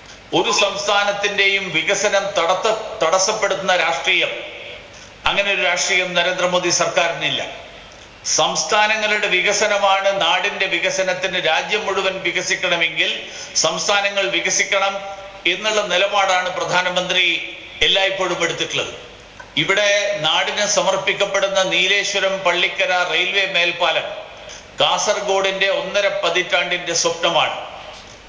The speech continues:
ദേശീയപാതയിൽ മേൽപ്പാലം ഇല്ലാത്ത ഏക സ്ഥലം എന്ന പരാതി, ആ പരാതി ഇതോടെ ഇല്ലാതാവുകയാണ്. ഇന്ന് പൂർണ്ണ-, ഇന്ന് ഉദ്ഘാടനം ചെയ്യപ്പെടുന്ന പൂർണ്ണമായും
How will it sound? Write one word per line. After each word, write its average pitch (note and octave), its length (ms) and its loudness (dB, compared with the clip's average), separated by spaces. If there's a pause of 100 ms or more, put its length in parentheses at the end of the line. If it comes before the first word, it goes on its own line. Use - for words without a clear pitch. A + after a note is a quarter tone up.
(120)
ദേശീയപാതയിൽ F#3+ 840 2 (160)
മേൽപ്പാലം F#3+ 720 2
ഇല്ലാത്ത F3+ 480 0 (280)
ഏക G3 140 0 (120)
സ്ഥലം E3+ 320 0 (880)
എന്ന - 140 2 (120)
പരാതി, F3 400 0 (560)
ആ - 20 2 (180)
പരാതി F#3 460 2
ഇതോടെ F#3 300 2 (120)
ഇല്ലാതാവുകയാണ്. E3 840 0 (460)
ഇന്ന് F#3+ 200 2
പൂർണ്ണ-, G3+ 420 2
ഇന്ന് G3+ 200 0
ഉദ്ഘാടനം G#3 520 2
ചെയ്യപ്പെടുന്ന G3+ 540 0
പൂർണ്ണമായും G3 840 2